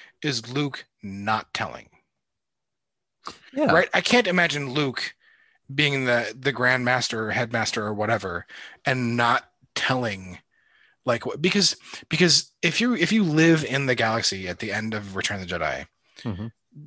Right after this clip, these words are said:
Speaker 1: Luke Skywalker is basically the most interesting person in the whole galaxy.
Speaker 2: Right.
Speaker 1: And everybody is gonna know, you'd think, everybody's gonna know what he did.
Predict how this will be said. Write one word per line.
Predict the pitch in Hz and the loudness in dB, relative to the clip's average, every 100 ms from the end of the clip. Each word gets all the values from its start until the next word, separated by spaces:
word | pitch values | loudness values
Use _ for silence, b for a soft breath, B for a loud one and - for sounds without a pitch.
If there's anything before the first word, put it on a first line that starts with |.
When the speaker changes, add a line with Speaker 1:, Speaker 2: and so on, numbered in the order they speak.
| - 151 | -8 0
Speaker 1:
Luke | 202 233 | 2 4
Skywalker | - 165 143 139 127 | 4 4 4 4 2
is | 123 - _ _ _ _ - | 0 -2 _ _ _ _ 2
basically | 226 202 | 2 4
the | 165 | 2
most | 147 135 - | 4 2 0
interesting | 135 - 110 | -2 0 0
person | - 101 95 | -2 -2 -4
in | |
the | 90 92 | -6 -8
whole | 85 | -4
galaxy. | 65 60 - 101 - _ _ _ | -4 -2 -6 -8 -20 _ _ _
Speaker 2:
Right. | 110 104 101 - _ - - _ - | -6 -2 -4 -6 _ -18 -18 _ 2
Speaker 1:
And | 165 151 151 _ - | 4 4 0 _ 2
everybody | 156 165 151 156 139 | 6 6 6 6 6
is | 127 | 4
gonna | 127 120 | 4 2
know, | 107 101 95 92 - _ _ - | 2 -2 -6 -10 -14 _ _ -10
you'd | 117 107 | -6 -2
think, | - 107 87 - - b b b b _ _ - | 0 0 0 -6 -8 b b b b _ _ 2
everybody's | 220 185 156 | 4 6 4
gonna | 135 127 | 4 4
know | 123 117 107 107 92 _ | 4 4 2 -2 -8 _
what | - 127 117 | -6 -2 0
he | 110 | -2
did. | 92 85 - | -2 -2 -4